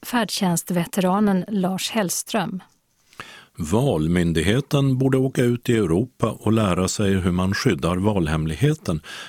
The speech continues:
Speaker 2: menar nyvalda E B U-ledamoten Maria Torstensson.
Speaker 1: Öppnat och stängt med kulturhusfik och andrahandsbutik.
Speaker 2: Är brukare ett bra ord? Och kan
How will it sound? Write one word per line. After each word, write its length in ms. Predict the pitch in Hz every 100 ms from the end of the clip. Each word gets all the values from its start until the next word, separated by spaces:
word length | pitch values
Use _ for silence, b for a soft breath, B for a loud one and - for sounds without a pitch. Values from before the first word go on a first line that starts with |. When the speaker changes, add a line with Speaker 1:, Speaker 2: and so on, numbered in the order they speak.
| B
Speaker 2:
menar 440 | 151 143 139 139 135
nyvalda 680 | 131 104 87 90 87 95 80
E 160 | 95 90
B 120 | 98
U-ledamoten 880 | 107 78 80 78 101 143 - 95 95
Maria 380 | 95 92 87
Torstensson. 760 | 87 90 82 - 73 - 110 98 - _ _ _ _ _ _ _ -
Speaker 1:
Öppnat 460 | 208 - 202 180 190
och 80 |
stängt 480 | - 202 202 262 -
med 240 | 226 202 -
kulturhusfik 1200 | 220 - 302 208 175 170 - 202 185 - - - -
och 140 | 226
andrahandsbutik. 1300 | 226 190 156 170 170 - - 180 - 214 - - - _ _ _ B B B B B
Speaker 2:
Är 220 | 117 113
brukare 1040 | 107 85 101 110 156 80 - - 131 165 -
ett 160 | - 101
bra 380 | 101 98 101 104
ord? 420 | 131 156 - - _ _ _ 87
Och 200 | 78 -
kan 360 | 87 87 87